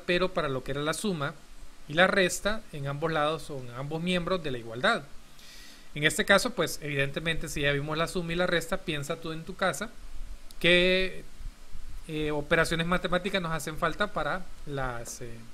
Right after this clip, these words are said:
las ecuaciones de primer grado. Evidentemente nos hace falta ver la multiplicación y la división, que es lo que nosotros vamos a ver hoy. Para entenderlo, entonces vamos a ver lo, lo que nos dice el ejemplo uno punto siete. Nos dice lo siguiente.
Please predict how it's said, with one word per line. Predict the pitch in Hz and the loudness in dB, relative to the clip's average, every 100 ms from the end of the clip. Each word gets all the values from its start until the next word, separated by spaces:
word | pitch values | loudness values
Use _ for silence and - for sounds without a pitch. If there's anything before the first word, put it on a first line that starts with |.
| - - - - - - | -10 -10 -14 -12 -12 -2
las | 156 | 4
ecuaciones | 160 151 - 147 | 4 2 2 2
de | 143 | 2
primer | - 131 127 | 0 -2 2
grado. | 202 208 | 4 4
Evidentemente | 151 139 135 139 143 139 | 2 -2 -2 -2 -2 -2
nos | 160 | -2
hace | 147 147 | -2 -2
falta | 151 151 | -4 -2
ver | 160 170 | 0 0
la | |
multiplicación | 170 175 180 165 151 143 147 175 | 0 -2 -4 -6 -4 -2 -2 -2
y | |
la | 180 | 0
división, | 127 117 135 123 | -2 -4 -8 -2
que | 156 | 0
es | |
lo | 151 | 0
que | 151 | -2
nosotros | 139 139 143 | -4 -4 -4
vamos | 139 131 | -4 -4
a | 127 | -8
ver | 117 | -10
hoy. | 110 - - - - - - - - - - 214 - - - - - - - - - - | -12 -14 -14 -16 -18 -16 -16 -14 -12 -10 -10 -10 -14 -16 -16 -16 -14 -12 -12 -14 -14 2
Para | 180 180 | 6 6
entenderlo, | 175 175 233 277 | 4 2 2 2
entonces | 254 233 226 | 0 0 0
vamos | 226 220 | 0 4
a | 214 | 6
ver | 214 | 6
lo, | 208 180 | 4 2
lo | 147 147 151 | 2 0 0
que | 165 | 2
nos | 147 | 0
dice | 151 214 | 2 4
el | 190 | 4
ejemplo | 170 175 180 | 4 2 2
uno | 175 170 | 2 0
punto | 185 180 170 139 | -2 -2 -2 -4
siete. | - 185 143 127 | 0 0 0 -4
Nos | 127 135 | -8 -6
dice | - 190 | -2 0
lo | |
siguiente. | 165 151 170 196 139 - | -2 -2 0 0 0 -2